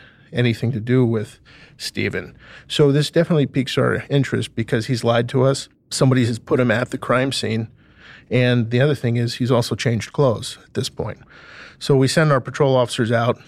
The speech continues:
and they contact him. And turned out he had a warrant, and they arrested him for that. And we bring him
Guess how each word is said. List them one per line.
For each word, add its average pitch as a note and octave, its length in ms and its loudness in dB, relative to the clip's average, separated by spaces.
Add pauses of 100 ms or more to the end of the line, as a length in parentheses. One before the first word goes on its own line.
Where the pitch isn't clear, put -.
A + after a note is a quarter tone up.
(120)
and B2+ 260 -2
they G#2+ 120 -2
contact A#2+ 560 -2
him. A2+ 360 -2 (380)
And A#2+ 420 0 (160)
turned C#3 220 -2
out B2+ 140 2
he B2 80 0
had B2 180 2
a A#2 180 -2
warrant, B2 480 2 (120)
and A2 100 -4
they A#2+ 80 2
arrested A#2+ 440 0
him A#2 260 -2 (180)
for - 160 0
that. A#2 400 0
And B2+ 180 -2
we B2+ 140 2
bring B2 300 0
him A#2 340 0